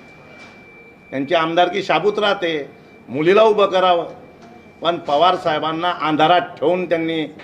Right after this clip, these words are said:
हा धोका दिलेला आहे. अजितदादांनी असं केलं नाही.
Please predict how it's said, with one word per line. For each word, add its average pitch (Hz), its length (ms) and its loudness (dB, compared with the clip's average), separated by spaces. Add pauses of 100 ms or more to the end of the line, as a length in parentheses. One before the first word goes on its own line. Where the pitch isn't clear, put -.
(140)
हा 123 100 -2
धोका 127 340 -2
दिलेला 123 340 -4
आहे. 104 140 -6 (440)
अजितदादांनी 151 640 -2
असं 160 220 -2
केलं 156 320 -2
नाही. 151 220 -4